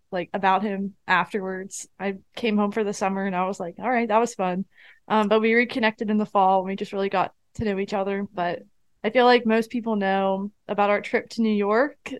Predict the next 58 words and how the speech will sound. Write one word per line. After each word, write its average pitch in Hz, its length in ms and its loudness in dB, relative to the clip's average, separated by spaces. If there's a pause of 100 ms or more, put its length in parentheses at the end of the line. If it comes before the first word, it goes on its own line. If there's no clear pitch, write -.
(160)
Um, 196 480 -4
I - 20 -8
think 233 180 0
everyone 208 380 0
thought 196 240 0
we 202 100 -2
were 196 100 -2
dating 196 360 -2
at 220 80 0
that 233 220 4
point, 226 260 0
and 214 80 -2
we 190 100 -6
weren't. 208 320 -4 (180)
But, 196 320 2 (420)
uh, 202 280 2
we 226 100 2
had 233 140 4
tickets 233 440 -2
to 233 120 -6
go 202 220 2
see 202 360 -6
a - 80 -2
concert, 226 720 -2
and 214 220 -2
we 226 140 2
went, 214 340 0 (200)
drove 220 200 0
all 220 200 8
the 233 120 4
way 220 120 4
to 214 80 -2
New 208 120 0
York, 202 420 -2 (180)
and 202 500 -4 (160)
we 208 240 -2
literally 214 360 2
got 202 320 2
there, 190 340 -2 (420)
and 208 240 0
we 208 140 -2
realized, 196 600 2
I 220 40 -6
was 202 100 -6
like, 196 120 -12
"Why 208 120 -2
can't 254 180 -4
I 247 60 -2
find 226 200 -2
the 214 60 -4
tickets 220 320 -8
on 208 100 -2
my 180 140 -6
phone? 185 380 -6
Like, 196 160 -12
what 220 120 -10
the 220 60 -8
heck?" 196 420 0